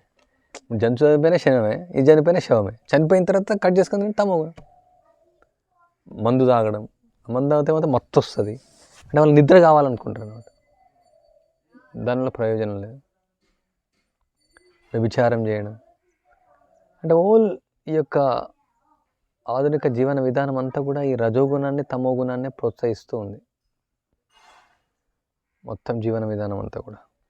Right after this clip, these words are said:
కానీ ఇక్కడ కృష్ణుడు ఏం చెప్తున్నాడు? ఎవరైతే ఈ తమోగుణంలో ఉంటారో వాళ్ళు అధోగతి పాలవుతారు. వాళ్ళు మళ్ళీ ఈ సంసార చక్రంలో పునరపి జననం, పునరపి మరణం,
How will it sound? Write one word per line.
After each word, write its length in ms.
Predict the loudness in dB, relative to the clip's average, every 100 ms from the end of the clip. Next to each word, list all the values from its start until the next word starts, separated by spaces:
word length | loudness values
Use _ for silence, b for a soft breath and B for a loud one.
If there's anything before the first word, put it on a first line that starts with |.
| _ _ _
కానీ 160 | -8 -8
ఇక్కడ 180 | -6 -8
కృష్ణుడు 400 | -6 -8 -4 -4
ఏం 80 |
చెప్తున్నాడు? 480 | -4 -8 -14 -12 -14 -18 b b b b _ -4
ఎవరైతే 760 | 0 0 -2 -6 -4 -4 -8 _ _ _ _
ఈ 440 | -10 -8 -8 -12 -12 -8
తమోగుణంలో 580 | -4 -4 -6 -6 -8
ఉంటారో 580 | -8 -8 -8 -8 -10 -16 _ -16
వాళ్ళు 480 | -8 -6 -6 -6 -6
అధోగతి 480 | -2 0 0 -6
పాలవుతారు. 540 | -8 -8 -8 -14 -20 -20 _ _ _ _ _ _ _ _ _ _ -10
వాళ్ళు 160 | -6
మళ్ళీ 440 | -6 -4 -4 -4 -8 _ _ _ -12
ఈ 60 |
సంసార 460 | -8 -8 -6 -4 -6
చక్రంలో 640 | -6 -10 -8 -8 -6 -8 -12 _ _ _ _ _ _ _ _ -8
పునరపి 320 | -2 -2 -2
జననం, 320 | -2 -2 -4 -6
పునరపి 400 | -4 -4 -4 -4
మరణం, 360 | -4 -6 -10